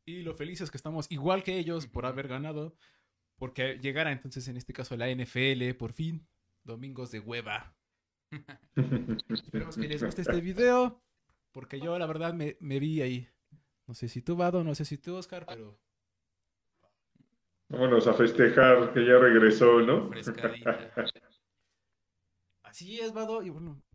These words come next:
Speaker 1: ahorita me quedó mal la lluvia, pero sí, sí
Speaker 3: <laughs>
Speaker 1: tenía ganas de hacer eso. Ya es que aquí unos popodrilos que, que, que hay aquí en Santa Clara. <laughs>
Speaker 2: Ah, es posible, por Dios. <laughs>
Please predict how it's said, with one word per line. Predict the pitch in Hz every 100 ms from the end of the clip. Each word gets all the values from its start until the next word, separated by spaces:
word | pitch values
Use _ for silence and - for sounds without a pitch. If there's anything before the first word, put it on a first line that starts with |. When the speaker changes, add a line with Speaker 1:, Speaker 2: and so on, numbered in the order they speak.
| -
Speaker 1:
ahorita | 147 147
me | 135
quedó | 143 147
mal | 165
la | 165
lluvia, | 160 180 143
pero | 127 123 123 117 - _ _ _ _ _ _ _ _ _ 143
sí, | 156 160 156
sí | 175
Speaker 3:
<laughs> |
Speaker 1:
tenía | 165 165
ganas | 160 151
de |
hacer | 139 151
eso. | 160 175
Ya | 202
es | 190
que | 175
aquí | 185 185 180 160
unos | 175 170
popodrilos | 139 139 139 156 175 143 135 - _ _
que, | 131 123 127
que, | 131
que | 165
hay | 170
aquí | 165 175
en | 165
Santa | 160 135
Clara. | 175 185 202 214
<laughs> | - 165 131 - 127 - - 117
Speaker 2:
Ah, | 151 - 147 135 139 139 131
es | 117
posible, | - 107 101 110 107 117 120 123 110
por | 101 101 104
Dios. | 107 113 131 131 117
<laughs> | 127 - 131 - - - - - - -